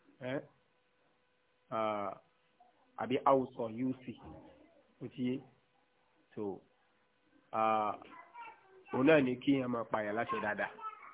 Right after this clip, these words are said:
Kí èèyàn máa ṣe wàsíyà fún yàn, kí èèyàn máa sọ àsọtẹ́lẹ̀ fún yàn.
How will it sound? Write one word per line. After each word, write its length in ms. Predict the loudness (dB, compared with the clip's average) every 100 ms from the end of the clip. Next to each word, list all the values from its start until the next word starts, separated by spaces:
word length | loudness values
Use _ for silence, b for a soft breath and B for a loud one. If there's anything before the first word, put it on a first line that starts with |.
| -20 -20 -20 -2
Kí 60 | 2
èèyàn 160 | 4
máa 140 | 2 -2
ṣe 200 | -2 -2
wàsíyà 480 | -2 2 6 6
fún 200 | 4 2
yàn, 120 | 2 0
kí 160 | -6 0
èèyàn 100 | 0
máa 120 | 0
sọ 120 | -2 -2
àsọtẹ́lẹ̀ 520 | 0 -2 4 6 4
fún 240 | 2 0
yàn. 120 | 0